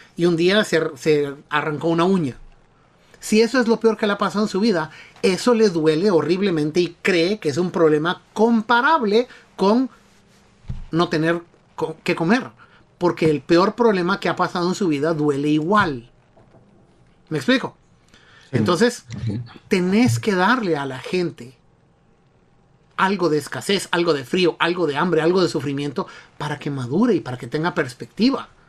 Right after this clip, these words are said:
Speaker 1: por mucho que estés creciendo con miles de millones de dólares en la bolsa.
Speaker 2: Sí, es.
Speaker 1: Y la generosidad, el servicio al prójimo, te expone a algo de ese sufrimiento y te permite internalizarlo por empatía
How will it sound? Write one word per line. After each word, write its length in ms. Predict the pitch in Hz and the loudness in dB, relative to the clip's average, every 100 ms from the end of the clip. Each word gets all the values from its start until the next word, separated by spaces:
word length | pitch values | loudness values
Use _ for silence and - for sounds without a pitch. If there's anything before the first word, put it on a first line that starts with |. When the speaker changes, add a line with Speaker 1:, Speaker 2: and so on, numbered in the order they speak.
| - - - | -20 -14 0
Speaker 1:
por 180 | 165 | 2
mucho 320 | 160 185 208 247 | 2 2 0 -2
que 80 | 151 | -4
estés 240 | - 175 | -4 -4
creciendo 560 | - 180 - 185 196 - | -2 -2 0 0 2 0
con 440 | 165 151 147 170 | 0 -2 0 4
miles 320 | 190 202 208 190 | 4 4 4 2
de 80 | |
millones 360 | 190 156 147 175 | 0 -2 -4 -4
de 80 | 170 | -2
dólares 340 | 147 139 147 | -4 -6 -8
en 80 | 139 | -10
la 60 | 123 | -4
bolsa. 400 | 180 320 - - _ _ _ _ _ _ - - | -2 -4 -8 -18 _ _ _ _ _ _ -20 -18
Speaker 2:
Sí, 180 | - 127 | -4 -2
es. 100 | 117 | -2
Speaker 1:
Y 80 | 185 | 0
la 100 | 185 | 0
generosidad, 880 | 180 - 247 262 247 220 233 156 135 - _ _ _ - | -2 0 2 4 2 0 -4 -4 -6 -12 _ _ _ -4
el 160 | 180 170 | -2 -2
servicio 640 | - 165 170 220 - 202 | -2 -2 0 -2 0 -2
al 160 | 147 | -2
prójimo, 560 | 131 208 - 139 123 127 _ _ _ _ _ _ _ _ | 0 0 0 -6 -8 -12 _ _ _ _ _ _ _ _
te 180 | 170 170 | 2 2
expone 920 | 165 - - - - 262 175 135 127 _ - | 0 -6 -12 -8 0 2 0 -6 -16 _ -6
a 80 | 165 - 185 | -6 -2 -2
algo 280 | 208 208 180 | -2 -2 -2
de 160 | 151 | -2
ese 200 | 170 202 | -4 -6
sufrimiento 840 | - 185 180 165 214 180 131 127 120 - - - | -6 -6 -4 0 0 0 -6 -12 -18 -20 -16 -8
y 100 | 165 | -4
te 120 | 170 | -2
permite 460 | 175 170 202 220 | -2 0 0 2
internalizarlo 1000 | 233 196 170 156 151 147 135 208 180 156 | 0 0 -2 -2 -4 -4 -2 -2 0 -2
por 160 | 131 160 | 0 0
empatía 800 | 156 156 147 135 262 277 127 | 2 -2 -4 -2 0 0 -2